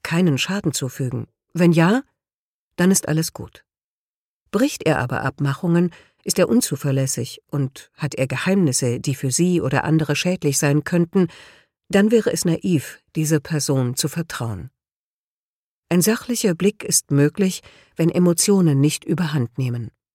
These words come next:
Dann agieren oder reagieren Sie nicht aus dem Affekt heraus, also aufgrund von einer kurzen und intensiven Gefühlsregung, die unter anderem eine Reaktion auf eine innere Vorstellung ist.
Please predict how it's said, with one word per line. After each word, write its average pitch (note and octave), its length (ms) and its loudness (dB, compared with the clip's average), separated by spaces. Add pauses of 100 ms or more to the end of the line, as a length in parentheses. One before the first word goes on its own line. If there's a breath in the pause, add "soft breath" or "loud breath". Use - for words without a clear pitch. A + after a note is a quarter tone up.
(400)
Dann A3+ 340 4 (100)
agieren F#3+ 720 0
oder D#3 420 2 (160)
reagieren F3+ 960 0
Sie F#3 180 2
nicht G3 320 2
aus D#3+ 140 0
dem - 160 -2
Affekt - 480 -6
heraus, B2+ 480 -4 (400)
also C#3 340 2 (420 soft breath)
aufgrund F3+ 460 4
von C#3 400 0 (100)
einer C#3 400 -2 (140)
kurzen F#3 540 0
und C3 200 -4
intensiven D#3 720 2
Gefühlsregung, D3+ 800 2 (380 soft breath)
die G3 80 0
unter A3+ 280 2
anderem F3+ 520 0
eine E3 240 2
Reaktion F3 640 0
auf - 280 -4
eine E3 240 2
innere F#3 360 0
Vorstellung C3+ 580 -4
ist. - 300 -8